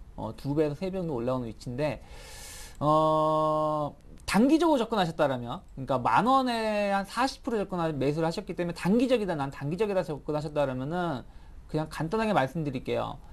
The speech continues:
한 만 칠백 원, 만 칠백 원이 안 무너진다라면 좀 갖고 계시고요. 이십일 세 이격도가 좀 발생하-, 이격도가 있기 때문에 조정, 가격 조정이 좀 나올 수 있습니다. 기간 조정이. 그게 아니라 좀 길게 보신다라면은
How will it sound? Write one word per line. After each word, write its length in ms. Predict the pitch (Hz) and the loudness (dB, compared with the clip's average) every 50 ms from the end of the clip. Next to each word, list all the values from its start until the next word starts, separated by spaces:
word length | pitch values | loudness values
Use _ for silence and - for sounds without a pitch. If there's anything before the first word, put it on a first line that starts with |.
| - - - | -18 -18 -12
한 160 | - - 139 131 | -6 -4 0 4
만 580 | 127 135 151 185 190 196 196 196 196 196 190 - | 4 6 4 4 2 -2 -4 -4 -4 -6 -8 -8
칠백 500 | - - - 294 302 302 269 262 247 202 | -6 -6 -2 -2 0 0 2 2 2 4
원, 180 | 202 208 220 262 - - | 2 2 0 0 -10 -4
만 180 | - 113 135 160 | -2 -2 -2 -2
칠백 460 | - - 247 247 226 240 240 226 214 | -4 -4 -6 -4 -2 0 0 0 0
원이 480 | 208 208 208 202 202 202 196 - 196 - | -2 -2 -2 -2 -2 -4 -4 -6 -8 -6
안 200 | - 127 147 175 | -4 -2 0 2
무너진다라면 540 | 208 214 196 185 180 170 160 151 151 151 160 | 2 2 0 0 2 2 2 2 0 -2 -6
좀 80 | 180 | -10
갖고 260 | - - - - 147 | -10 -12 -12 -6 -4
계시고요. 480 | 143 143 139 - 135 127 120 117 117 - - - - - | -4 -4 -2 -4 -2 -2 0 -2 -2 -8 -12 -16 -12 -6
이십일 340 | 147 156 160 - 190 190 185 | -2 -2 -2 0 -2 -4 -2
세 120 | - 170 | -2 -2
이격도가 540 | 139 139 143 170 165 - 165 135 139 131 131 | -2 0 0 -2 -2 -2 -2 0 0 0 0
좀 140 | - 151 143 - | -4 -6 -10 -8
발생하-, 400 | - 131 123 - 147 143 143 139 | -8 -8 -6 -6 -4 -4 -4 -4
이격도가 420 | 147 143 143 160 175 165 175 147 | -4 -4 -4 -4 -2 -2 0 -2
있기 120 | 127 - - | -2 -2 -4
때문에 200 | - 139 135 131 | -6 -6 -6 -6
조정, 460 | - - 135 127 151 151 147 147 143 - | -6 -6 -6 -2 -2 -2 -2 -2 -6 -10
가격 340 | - - - 139 160 180 170 | -14 -8 -6 -4 -4 -4 -2
조정이 260 | 175 165 151 160 156 | -4 -4 -4 -4 -6
좀 280 | 165 190 190 175 156 - - - - | -6 -6 -8 -8 -8 -10 -14 -12 -2
나올 260 | - 117 127 143 147 | 0 2 2 2 0
수 80 | 151 | -2
있습니다. 480 | 139 123 - - 143 131 117 113 113 120 | -6 -6 -6 -6 -6 -4 -4 -4 -4 -4
기간 240 | - - - 139 131 | -8 -6 -4 -4 -4
조정이. 380 | 123 113 117 113 117 120 139 139 - - - - | -4 -6 -8 -8 -8 -8 -10 -10 -12 -18 -16 -6
그게 180 | - 160 180 190 | -2 2 2 2
아니라 220 | 160 151 165 180 | 2 2 0 -2
좀 120 | 175 196 - | -2 -4 -6
길게 320 | - - 175 185 226 247 | -2 -2 0 2 2 2
보신다라면은 920 | 220 226 208 190 202 190 175 165 156 147 147 147 156 185 202 190 151 - | 2 2 0 -2 0 0 0 0 0 0 -2 -4 -2 -2 0 0 -2 -4